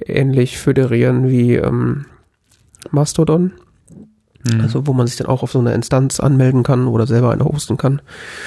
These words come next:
Speaker 1: und dann
Speaker 2: Mhm.
Speaker 1: da so quasi Instagram-artiges Nutzerinterface hat und, äh, da dann, ja, Fotos posten, angucken, kommentieren kann und, äh,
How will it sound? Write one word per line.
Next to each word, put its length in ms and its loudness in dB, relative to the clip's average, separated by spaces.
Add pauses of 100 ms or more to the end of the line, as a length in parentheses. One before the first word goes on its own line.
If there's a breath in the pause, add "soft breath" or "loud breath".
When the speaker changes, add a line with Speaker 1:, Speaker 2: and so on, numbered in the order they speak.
(220 loud breath)
Speaker 1:
und 200 0
dann 100 4
Speaker 2:
Mhm. 40 2
Speaker 1:
da 240 2
so 200 0
quasi 560 0
Instagram-artiges 1200 0 (240)
Nutzerinterface 960 0
hat 420 -4
und, 360 -2
äh, 240 2 (320 loud breath)
da 120 0
dann, 360 0 (420 loud breath)
ja, 140 0
Fotos 360 -2
posten, 480 0
angucken, 600 -2
kommentieren 720 0 (880 loud breath)
kann 400 2
und, 420 0
äh, 300 2